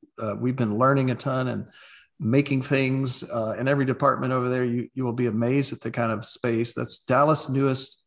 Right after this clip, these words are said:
membership makerspace. They have all sorts of, um, family and community events that you can come and check that out. You can stop by. Uh, they have memberships available for individuals and families. And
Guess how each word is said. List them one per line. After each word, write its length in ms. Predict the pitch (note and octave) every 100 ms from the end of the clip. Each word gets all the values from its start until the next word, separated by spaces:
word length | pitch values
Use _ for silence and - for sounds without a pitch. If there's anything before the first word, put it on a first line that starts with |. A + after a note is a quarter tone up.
| -
membership 460 | A#2 D3 D3 C3+
makerspace. 800 | A2 B2 B2 - - F2 F#2+ - - - _
They 100 | B2
have 340 | A#2 G#2+ G2 - -
all 120 | B2+
sorts 280 | - A#2 A2
of, 160 | G2+ - - - _ _
um, 440 | A2+ G2+ - - _ _
family 640 | - C#3+ D3 D3 D3 D3 C#3+
and 160 | A2+
community 540 | - A#2+ C#3+ C#3+ C#3 C#3 C3+
events 420 | B2 C3+ C#3 -
that 200 | A#2+ -
you 60 | A#2+
can 140 | A2
come 220 | - A#2+
and 80 | G2+
check 240 | - C3 C3
that 140 | C3
out. 180 | B2+ A#2+
You 60 |
can 160 | A2+ G2+
stop 360 | - - B2+ -
by. 340 | A#2+ A#2+ A#2 - - _ _
Uh, 180 | G#2+ -
they 100 | A#2
have 180 | A2 G2+
memberships 560 | A#2+ C3+ B2 B2 -
available 360 | A#2 A#2+ A#2+ A#2
for 200 | - G#2
individuals 680 | A2 G#2+ B2+ C3+ C3+ B2+ G#2
and 180 | F#2+
families. 800 | - C3 C#3 C3+ C3 C3+ - - -
And 420 | A2+ G#2+ G#2